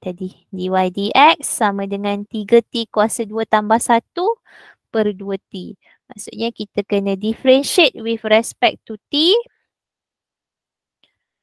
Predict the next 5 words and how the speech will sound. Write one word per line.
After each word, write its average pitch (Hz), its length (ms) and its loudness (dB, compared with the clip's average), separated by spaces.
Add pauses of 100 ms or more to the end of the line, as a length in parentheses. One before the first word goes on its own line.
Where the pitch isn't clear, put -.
(1000)
three 311 480 -2 (400)
T 247 160 -6
squared - 480 -2 (160)
plus 220 400 -4
one 330 240 -2